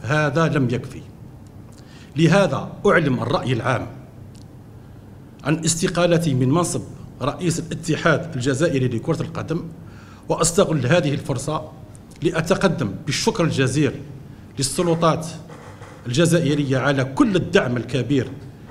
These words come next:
الذي تلقيته أثناء ممارسة مهامي. كما أشكر في هذا السياق الأسرة الكروية الجزائرية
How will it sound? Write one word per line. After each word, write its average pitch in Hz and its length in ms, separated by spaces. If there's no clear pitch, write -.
الذي 156 380
تلقيته 151 840
أثناء 160 520
ممارسة 139 720
مهامي. 120 440
كما 202 360
أشكر - 280
في 143 160
هذا 185 120
السياق 165 680
الأسرة 180 480
الكروية 139 480
الجزائرية 127 840